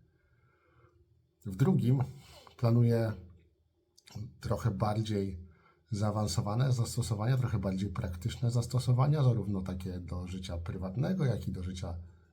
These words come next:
zawodowego. Pojawią się już aplikacje, które są płatne, a przynajmniej płatne w jakiejś części po zużyciu darmowych, e,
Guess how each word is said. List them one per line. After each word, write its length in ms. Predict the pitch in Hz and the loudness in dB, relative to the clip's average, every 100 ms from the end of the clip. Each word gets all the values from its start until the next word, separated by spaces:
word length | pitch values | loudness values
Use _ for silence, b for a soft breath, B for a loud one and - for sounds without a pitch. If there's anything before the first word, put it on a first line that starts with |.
| B | B
zawodowego. 800 | 95 101 98 95 98 107 143 165 | -4 -2 0 -2 0 0 0 -2
Pojawią 360 | 120 107 113 | -2 0 -2
się 140 | - 113 | -2 -4
już 140 | 92 | -4
aplikacje, 600 | 107 - 98 104 92 92 | -4 -6 -4 -4 -4 -6
które 300 | 85 87 82 | -6 -4 -4
są 360 | 82 85 80 80 B B B B B | -4 -6 -8 -8 B B B B B
płatne, 460 | - 127 135 175 151 - - _ _ - | 2 2 2 -4 -6 -12 -20 _ _ -12
a 60 | |
przynajmniej 680 | 82 - 98 95 92 90 85 b b b b b b _ | -10 -4 -2 0 -2 -4 -10 b b b b b b _
płatne 500 | - 98 95 92 92 87 - - | -4 -4 -2 -6 -6 -10 -14 -8
w 40 | |
jakiejś 360 | 101 87 95 - | -6 -4 -6 -6
części 500 | 104 101 95 - 90 | -4 -4 -4 -6 -8
po 300 | - 90 85 - - | -8 -8 -10 -16 -10
zużyciu 560 | 101 95 101 104 90 98 | -4 -2 0 -2 -2 -4
darmowych, 880 | 95 95 92 92 90 85 85 - 98 | -4 -4 -4 -6 -8 -8 -10 -14 -10
e, 340 | 87 82 82 | -4 -2 -2